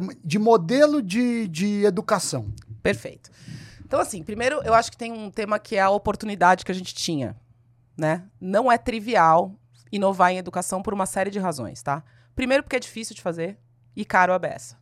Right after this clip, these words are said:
Speaker 2: Tem uns, uma, uma fala em educação que é horrível, mas eu vou falar aqui, que não tem nada mais barato do que guspe e giz. Ou seja, um modelo em que você paga um professor pra entrar na sala de aula e dar a mesma aula várias vezes custa muito barato, você tem uma eficiência gigantesca,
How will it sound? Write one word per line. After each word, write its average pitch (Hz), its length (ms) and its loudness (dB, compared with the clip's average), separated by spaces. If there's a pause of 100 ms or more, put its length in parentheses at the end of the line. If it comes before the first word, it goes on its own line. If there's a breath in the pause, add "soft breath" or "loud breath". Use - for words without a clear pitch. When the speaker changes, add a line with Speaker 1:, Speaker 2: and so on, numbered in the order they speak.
(240)
Speaker 2:
Tem 175 100 -2
uns, 202 360 -4
uma, 165 440 2
uma 156 520 -6
fala 180 340 0
em 170 40 -4
educação 156 600 -6
que 165 100 -2
é 170 40 4
horrível, 160 340 0
mas 143 140 -2
eu 139 60 -6
vou 139 80 -8
falar 147 220 0
aqui, 135 220 -8
que 170 100 -10
não 165 100 -6
tem 170 120 -4
nada 170 200 2
mais 180 200 -2
barato 165 500 4
do 165 80 -8
que - 140 -16
guspe 180 560 -6
e 214 100 -4
giz. 156 500 -6 (280)
Ou 170 100 0
seja, 131 420 -2 (340 loud breath)
um 185 100 -4
modelo 190 400 4
em 156 40 -2
que 165 80 -8
você 160 200 -4
paga 175 340 6
um 202 80 -4
professor 196 520 -4
pra 180 140 -4
entrar 175 240 -2
na 180 80 -4
sala 180 280 -4
de 175 120 -6
aula 147 120 -2
e 147 40 -6
dar 160 180 -2
a 180 80 0
mesma 196 500 -6
aula 170 420 4
várias 160 400 2
vezes 175 400 -6
custa - 260 -10
muito 240 160 -10
barato, 247 440 0
você - 100 -14
tem - 120 -12
uma 208 220 -6
eficiência 214 600 -10
gigantesca, 208 640 -8